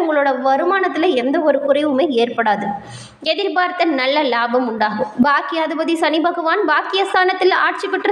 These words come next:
சஞ்சாரம் செய்யறதுனால இதுவரைக்கும் இருந்த நெருக்கடிகள் காணாமல் போகும். உங்களோட செல்வாக்கு உயர்ந்து காணப்படும். தன்னம்பிக்கையும் தைரியமும் அதிகரிக்கும். உடல்நிலையில ஏற்பட்ட பாதிப்புகள் காணாமல் போகும்.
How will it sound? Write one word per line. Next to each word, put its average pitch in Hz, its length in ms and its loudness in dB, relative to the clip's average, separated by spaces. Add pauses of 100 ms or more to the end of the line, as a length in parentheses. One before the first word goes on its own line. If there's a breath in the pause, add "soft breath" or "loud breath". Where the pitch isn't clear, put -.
சஞ்சாரம் 349 440 2
செய்யறதுனால 339 460 0 (160)
இதுவரைக்கும் 302 540 2
இருந்த 269 280 2
நெருக்கடிகள் 302 680 0
காணாமல் 233 560 0
போகும். 208 260 -2 (500 loud breath)
உங்களோட 415 260 4 (120)
செல்வாக்கு 381 460 0 (100)
உயர்ந்து 302 380 0
காணப்படும். 247 360 0 (460)
தன்னம்பிக்கையும் 262 680 -2 (120)
தைரியமும் 330 600 2
அதிகரிக்கும். 247 520 -2 (460 loud breath)
உடல்நிலையில 415 480 2 (160)
ஏற்பட்ட 330 320 -2 (160)
பாதிப்புகள் 285 500 2 (120)
காணாமல் 254 500 0
போகும். 233 320 2